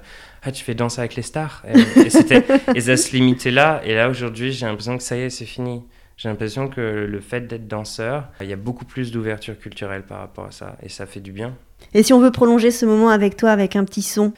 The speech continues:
Speaker 1: Si on veut mettre une chanson pour finir, on va mettre mon ami Finn Ronsdorf, qui est, euh, le chanteur de Glitter, qui est quelqu'un que j'admire et qui m'inspire beaucoup pour créer, avec qui j'espère continuer à créer. Donc, euh.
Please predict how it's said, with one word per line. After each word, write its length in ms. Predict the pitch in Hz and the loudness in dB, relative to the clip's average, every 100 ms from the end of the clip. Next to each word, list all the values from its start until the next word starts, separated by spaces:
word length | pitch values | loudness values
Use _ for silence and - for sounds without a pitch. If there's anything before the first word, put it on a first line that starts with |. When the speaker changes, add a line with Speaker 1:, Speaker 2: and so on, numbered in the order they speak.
| - 110 | -8 -10
Speaker 1:
Si 160 | - | -6
on 80 | 120 | -6
veut 240 | 113 113 | -4 -4
mettre 300 | 110 113 117 | -2 -4 -6
une 100 | 117 | -8
chanson 380 | 110 117 - 120 | -8 -10 -8 -8
pour 100 | 117 | -8
finir, 240 | - 113 117 | -8 -4 -4
on 60 | |
va 100 | 107 | -4
mettre 240 | 101 104 107 | -4 -6 -6
mon 160 | 101 | -4
ami 260 | 104 110 123 | -2 -2 -4
Finn 300 | - 131 123 | -6 -6 -4
Ronsdorf, 560 | 120 117 117 120 123 | -4 -6 -4 -4 -6
qui 120 | - 110 | -8 -6
est, 20 | |
euh, 260 | 104 101 | -4 -4
le 80 | 101 | -6
chanteur 400 | 101 - 104 107 | -10 -10 -8 -8
de 80 | 104 | -8
Glitter, 420 | 101 101 101 117 113 | -8 -10 -6 -6 -6
qui 120 | - | -12
est 20 | |
quelqu'un 320 | 98 98 107 101 | -16 -12 -10 -10
que 100 | - | -8
j'admire 400 | 107 107 110 123 | -4 -2 0 0
et 80 | 113 | -2
qui 140 | 107 104 | -4 -8
m'inspire 480 | 98 98 - 123 113 | -6 -6 -6 -6 -6
beaucoup 360 | 110 - 120 | -8 -8 -10
pour 200 | 120 110 | -10 -14
créer, 360 | - 110 110 110 | -10 -6 -4 -4
avec 180 | 101 101 | -6 -10
qui 160 | 107 | -12
j'espère 320 | 101 95 107 | -12 -12 -14
continuer 320 | - 104 110 104 | -12 -12 -10 -10
à 80 | |
créer. 320 | 101 - 110 110 | -10 -12 -10 -10
Donc, 280 | 101 98 | -12 -14
euh. 120 | 101 | -16